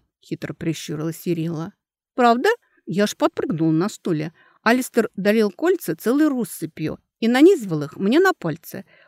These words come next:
поэтому неудивительно, что я могла не заметить подвоха. Хотя точно знала, вон то синим камнем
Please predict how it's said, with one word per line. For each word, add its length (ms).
поэтому 340
неудивительно, 720
что 180
я 300
могла 280
не 140
заметить 600
подвоха. 720
Хотя 340
точно 380
знала, 440
вон 200
то 200
синим 400
камнем 500